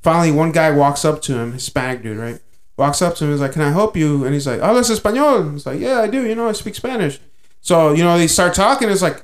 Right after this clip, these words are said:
"I really like that truck up there." And it's, like, a Silverado C seventy-one, like, decked out, beautiful truck.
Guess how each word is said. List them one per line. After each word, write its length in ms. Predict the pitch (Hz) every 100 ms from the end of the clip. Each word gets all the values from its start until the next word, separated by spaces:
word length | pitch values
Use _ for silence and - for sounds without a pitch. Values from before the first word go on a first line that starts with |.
| -
"I 40 |
really 200 | 160 254
like 160 | 285 262
that 180 | 214 165
truck 280 | - - 180
up 180 | 151
there." 240 | 120 71 - - - - - -
And 100 | 147
it's, 120 | 147
like, 120 | 143
a 80 | 131
Silverado 960 | - - - 190 202 190 185 190 196
C 340 | 165 - 170 180
seventy-one, 920 | 160 175 170 151 135 147 151 151 143
like, 260 | 131 120 - - - - - -
decked 340 | 151 151 -
out, 440 | 135 139 135 -
beautiful 400 | 143 156 147 143 135
truck. 400 | - 135 131